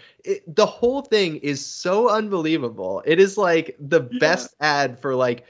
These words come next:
Speaker 1: pre-cell phone, like, living. You know, it just
Speaker 2: Yeah.
Speaker 1: looked like quite a
Speaker 2: Yes.
Speaker 1: time. Quiet
Speaker 2: I
Speaker 1: little
Speaker 2: would,
Speaker 1: neighborhood.
Speaker 2: I, I wish that I could spend my nights with a newspaper and a glass of, uh, fucking skim milk instead of, like, scrolling Twitter.
Speaker 1: Exactly. Friends, milk, and newspapers. That's all you need.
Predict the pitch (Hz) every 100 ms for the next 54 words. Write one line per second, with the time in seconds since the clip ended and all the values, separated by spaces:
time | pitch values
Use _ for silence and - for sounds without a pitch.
0 | _ _ - 160 165 165 165 160 - _
1 | - - 151 151 151 143 143 139 135 127
2 | 123 123 135 120 104 101 120 135 147 147
3 | 147 185 - 196 196 143 135 147 165 147
4 | - 117 110 117 _ _ _ - 139 185
5 | 220 208 - - 147 151 185 196 170 190
6 | 202 214 - 175 127 151 147 120 - 127
7 | 107 110 113 110 101 - - - _ _
8 | _ 135 123 117 110 104 - 110 101 101
9 | 95 107 98 - 98 85 - 113 87 -
10 | 113 101 104 - - 113 107 104 98 110
11 | 110 - 110 104 98 104 104 - - _
12 | - - 104 101 101 - 110 - - _
13 | - 147 160 151 139 120 117 - 160 175
14 | 175 165 170 170 151 143 139 - 113 113
15 | 117 131 127 - 147 156 156 139 139 135
16 | 131